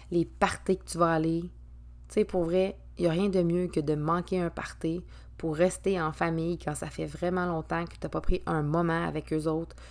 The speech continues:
pour juste être toi. Sincèrement, l'opportunité d'être toi, fais-le le plus souvent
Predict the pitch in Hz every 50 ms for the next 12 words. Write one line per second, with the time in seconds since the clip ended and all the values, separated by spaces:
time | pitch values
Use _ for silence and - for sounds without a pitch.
0 | - - - - - 165 160 156 156 185 240 240 233 - - - - - - -
1 | - - - - 170 170 165 160 151 - - - - - - - - - - -
2 | - - - - - - 143 135 - - - - - - - - - - - -
3 | - - - - - - - - - - - - - - - - - - - -
4 | - - - - - - - - - - 208 196 180 160 - 165 160 156 147 147
5 | 151 156 156 180 233 - - - - - - - - - - - - - - -
6 | - - - 170 208 220 - - 190 - - - - 185 175 165 - - 185 196
7 | 214 233 - - - - - - - - 151 151 160 160 165 156 - - - -
8 | - - - - - - - 160 160 175 185 - - - - - - - - -
9 | - - - - - - - - - 208 196 175 165 156 151 151 151 151 - -
10 | - - 147 139 - - - - - 156 151 143 - - - - - - - -
11 | - - - 165 151 151 170 151 151